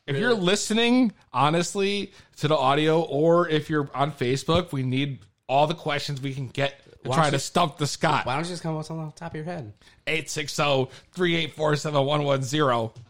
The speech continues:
Speaker 1: Try to stump the Scott. I, listen, Scott.
Speaker 3: Why don't you ask me who your first match was against?
Speaker 1: I, you know, I don't,
Speaker 3: It was
Speaker 1: I,
Speaker 3: Hippie Vicky Moon.
Speaker 1: I have a, I have a feeling you already know 'cause you're wearing my T-shirt right there.
Speaker 3: <laughs> Yeah, I am.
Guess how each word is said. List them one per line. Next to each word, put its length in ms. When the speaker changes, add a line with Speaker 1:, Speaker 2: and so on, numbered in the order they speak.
Speaker 1:
Try 160
to 80
stump 360
the 80
Scott. 320
I, 100
listen, 300
Scott. 360
Speaker 3:
Why 120
don't 120
you 80
ask 180
me 80
who 100
your 160
first 280
match 260
was 220
against? 480
Speaker 1:
I, 180
you 200
know, 140
I 160
don't, 140
Speaker 3:
It 40
was 160
Speaker 1:
I, 80
Speaker 3:
Hippie 160
Vicky 260
Moon. 180
Speaker 1:
I 140
have 240
a, 40
I 100
have 120
a 40
feeling 260
you 120
already 180
know 240
'cause 180
you're 140
wearing 240
my 180
T-shirt 680
right 420
there. 320
Speaker 3:
<laughs> 40
Yeah, 200
I 40
am. 320